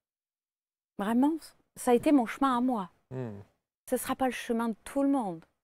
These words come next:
Speaker 1: mais ça a été le mien, celui-là. Mais chaque chose m'a apporté quelque chose. Ça a été une pierre à l'édifice qui a mené à la guérison.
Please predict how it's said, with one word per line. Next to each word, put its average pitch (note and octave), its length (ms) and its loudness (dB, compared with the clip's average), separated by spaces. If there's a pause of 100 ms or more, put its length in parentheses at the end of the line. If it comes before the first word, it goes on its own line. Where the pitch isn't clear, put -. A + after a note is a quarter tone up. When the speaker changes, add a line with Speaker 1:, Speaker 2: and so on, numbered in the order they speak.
(800)
Speaker 1:
mais G3+ 60 -6
ça A#3 120 -4
a A#3 40 0
été B3+ 180 0
le B3 120 0
mien, G3 240 -6
celui-là. E3+ 420 -8 (460)
Mais F#3+ 680 0 (800)
chaque - 420 -4
chose C4 380 -2
m'a A3+ 180 2
apporté A3 540 -4 (320)
quelque F#3+ 260 -4
chose. F3+ 460 -6 (340)
Ça G#3+ 80 -4
a - 20 0
été G3 140 -2
une G#3 140 0
pierre F#3+ 420 -4
à G3 40 0
l'édifice E3+ 760 -8 (500)
qui F#3 80 0
a F3 40 2
mené E3+ 260 -2
à G#3 60 -2
la F#3 100 -2
guérison. E3 480 -4